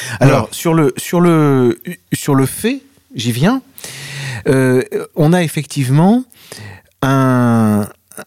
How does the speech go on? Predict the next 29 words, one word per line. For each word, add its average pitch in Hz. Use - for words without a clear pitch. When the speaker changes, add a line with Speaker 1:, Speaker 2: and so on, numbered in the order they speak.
Speaker 1:
un 117
phénomène, 139
euh, 101
sur -
lequel 113
on 113
va, 98
on 107
va, 92
on, 101
on 104
va 95
peut-être, -
euh, 92
expliquer -
ce 95
qui -
se -
passe, 87
en -
fait. -
La, 123
euh, 113
la 127
règle, 139
euh, 104
en 113
matière, 113
euh, 92